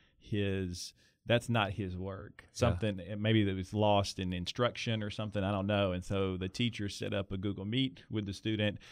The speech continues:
Speaker 1: sat down and went through it in conversation and said, "Yeah, you get it." Um, and so that's, I know that's what we were aiming for,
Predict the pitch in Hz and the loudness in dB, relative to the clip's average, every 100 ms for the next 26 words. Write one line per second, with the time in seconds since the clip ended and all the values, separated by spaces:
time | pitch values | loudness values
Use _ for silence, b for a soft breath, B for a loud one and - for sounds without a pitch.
0 | B - 110 104 104 104 98 95 95 B | B -6 -4 0 4 4 4 2 -2 B
1 | B 101 98 92 92 113 110 110 107 92 | B -2 0 0 0 0 -2 -2 0 0
2 | 95 110 101 92 90 101 104 95 92 95 | -4 -2 -2 -2 -2 -2 -2 -2 -4 -2
3 | 98 95 107 101 107 98 107 90 85 - | -2 0 2 2 0 0 -2 -2 -10 -18
4 | b b b 98 98 95 95 92 110 104 | b b b 2 4 6 4 2 0 4
5 | 110 120 127 - 113 117 117 113 - 110 | 6 6 4 0 0 4 6 6 4 0
6 | 104 90 95 98 98 87 90 98 92 92 | 0 0 0 2 2 0 -2 -2 -2 -2
7 | 95 | -4